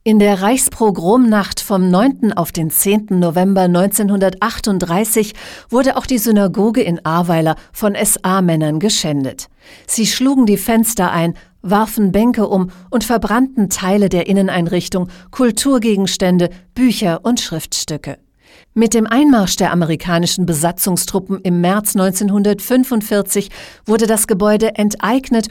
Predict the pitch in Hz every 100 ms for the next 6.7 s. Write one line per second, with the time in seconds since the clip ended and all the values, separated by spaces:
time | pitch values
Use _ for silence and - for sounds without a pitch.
0 | - - 247 - 240 - 277 269 - -
1 | - 220 226 226 220 - 226 - 220 220
2 | 202 262 294 233 202 190 208 208 196 190
3 | 190 262 247 - 202 202 202 - - 175
4 | 175 233 190 165 165 165 185 175 175 175
5 | - 190 202 190 202 190 202 202 196 -
6 | 190 190 208 202 175 220 214